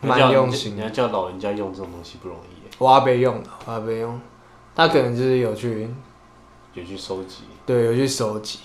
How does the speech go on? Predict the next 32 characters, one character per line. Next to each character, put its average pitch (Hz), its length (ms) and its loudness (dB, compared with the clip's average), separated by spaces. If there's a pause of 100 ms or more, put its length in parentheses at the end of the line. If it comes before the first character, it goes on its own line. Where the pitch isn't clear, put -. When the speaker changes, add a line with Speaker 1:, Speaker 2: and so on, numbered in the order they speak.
(320)
Speaker 1:
然 107 120 -6
后， 110 200 -4 (800)
Speaker 2:
好 - 120 -12
用 127 120 -2 (120)
心 101 240 -6
耶。 98 80 -14 (600)
Speaker 1:
就 123 100 -2
是， 117 40 2
对 - 20 2
啊， 104 160 -2
就 117 120 -2
是 127 340 2
有 117 140 0
播 123 280 2
这 127 120 2
东 113 160 0
西， 110 140 -8
然 117 100 -2
后 151 200 6 (480)
弥 143 220 0
撒 139 540 6
就 131 160 -4
是 123 520 -2 (320)
同 143 160 6
样 160 200 10
那 156 80 8
个 139 80 6
牧 139 200 2
师 123 260 0
又 123 180 4
出 107 260 -8
现。 101 220 -10